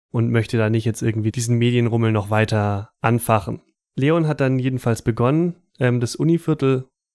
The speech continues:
und vor allem das Universitätsgelände zu erforschen. Und weil er da so oft unterwegs war, sind immer mehr Menschen auf den Kater aufmerksam geworden. Einer der Menschen war dann damals der B W L-Student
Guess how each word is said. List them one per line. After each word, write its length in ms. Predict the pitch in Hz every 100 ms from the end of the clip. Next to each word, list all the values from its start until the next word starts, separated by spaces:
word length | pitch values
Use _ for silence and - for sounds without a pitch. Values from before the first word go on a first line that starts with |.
| _ -
und 140 | 120
vor 100 | 123
allem 220 | 117 120
das 160 | 117 113
Universitätsgelände 960 | 123 117 110 110 131 143 - 156 151
zu 140 | 156 160
erforschen. 640 | 143 147 147 156 170 170 _ _ _ _ -
Und 160 | - 127
weil 160 | 123 151
er 120 | 156
da 180 | 135 123
so 180 | 123
oft 180 | 131 -
unterwegs 480 | 127 113 113 156 -
war, 220 | 139 139 - - - -
sind 200 | - 127
immer 220 | 135 135
mehr 160 | 127 120
Menschen 540 | 117 123 - 117 107 - _ _ -
auf 220 | 117 -
den 140 | 113
Kater 440 | - 113 113 110 113
aufmerksam 560 | 113 117 107 - 107
geworden. 400 | 104 113 113 85 - _ _ _ _ _ _ _ _ _ _ _
Einer 300 | 123 156 180
der 120 | 180
Menschen 440 | 170 180 - 180
war 140 | 160 139
dann 280 | 143 139 135
damals 540 | 135 135 135 131 -
der 320 | 131 123 120
B 240 | 120 127 120
W 80 |
L-Student 880 | - 139 151 - 135 135 135 - -